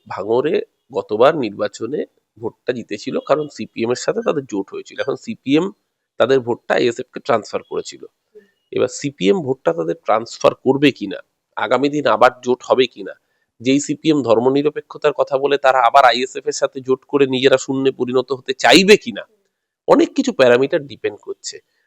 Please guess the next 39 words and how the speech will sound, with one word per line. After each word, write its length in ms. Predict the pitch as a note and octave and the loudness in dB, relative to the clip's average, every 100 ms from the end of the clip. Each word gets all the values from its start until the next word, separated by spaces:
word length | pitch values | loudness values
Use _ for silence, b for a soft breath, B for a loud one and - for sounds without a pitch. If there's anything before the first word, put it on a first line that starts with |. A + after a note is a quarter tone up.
| - | -6
আর 100 | A2 | -6
ভাঙড়ে 440 | F#2 G#2 A2+ C#3+ D#3+ - _ - | -2 0 4 4 4 0 _ 0
লোকসভা 440 | B2 - - E3 | 0 0 0 2
নির্বাচন 460 | D#3+ B2+ B2+ B2+ - F2+ | 2 0 0 0 0 0
কদিন 260 | A2+ A#2+ A#2+ | -2 0 0
আগেই 220 | B2 D3 | 0 -2
যেটা 140 | C3+ B2+ | -6 -6
হয়েছে, 260 | A2+ A2 C#3 | -6 -8 -12
যেটা 200 | A2+ - | -14 -12
সায়নী 400 | A2+ G#2+ A2 A#2 | -8 -4 -4 -4
বিপুল 340 | A2+ A2+ - D#3+ | -8 -10 -6 -6
ভোটে 240 | C3+ C3+ C3 | -6 -10 -10
জিতেছে, 440 | A2 - B2+ - - _ _ _ _ | -14 -14 -14 -14 -18 _ _ _ _
তাতে 220 | A#2 - D#3 | -2 -2 -4
শুধু 200 | D#3+ D#3+ | -2 -2
ভাঙড় 340 | A#2+ G#2+ D3 | -2 2 2
বিধানসভা 540 | D3+ C#3 D3 D3 D3+ D#3+ | 2 0 -2 -2 -4 -4
ক্ষেত্র 380 | - C#3+ _ - | -4 -12 _ -16
থেকেই 320 | D3+ D3+ F#3+ A3 | -12 -6 -6 -6
তৃণমূল 440 | - B2+ B2+ C3+ | -4 -4 -2 -4
কংগ্রেসের 500 | C#3+ C#3 C#3+ - E3 | -2 -2 -4 -8 -10
লিড 300 | C#3 A2+ C#3+ | -12 -12 -12
ছিল, 260 | - - D#3+ A3+ _ _ _ _ | -12 -12 -10 -12 _ _ _ _
সিপিএম 400 | - C#3+ D#3+ F3 | -6 -2 0 0
এর 100 | F3 | 0
সাথে 180 | - D#3 | -4 -6
লিড 200 | D3 C3 - | -4 -6 -8
ছিল 200 | - D3 | -6 -4
প্রায় 340 | D3 C3+ B2+ B2+ | -2 4 4 4
সত্তর 400 | - A2 - C#3 | -2 -10 -6 -4
হাজারের 340 | D3 D3+ D3+ | -2 -2 -2
কাছাকাছি 480 | D3 C3+ D3 D3 D3 | -4 -4 -4 -4 -6
ভোটের 280 | B2+ B2+ C3+ | -12 -12 -6
ব্যবধানে 440 | B2 A#2 A#2+ B2+ C3+ | -2 -2 2 2 0
সৃজনের 440 | - A2+ A#2+ B2 | -6 -4 -4 -4
সাথে, 220 | - C3 - _ _ _ _ - | -8 -10 -12 _ _ _ _ -2
আর 140 | A2 G2 | 4 4
আইএসএফ 400 | G2+ C3 D#3 | 4 0 -4
এর 120 | D3+ | -6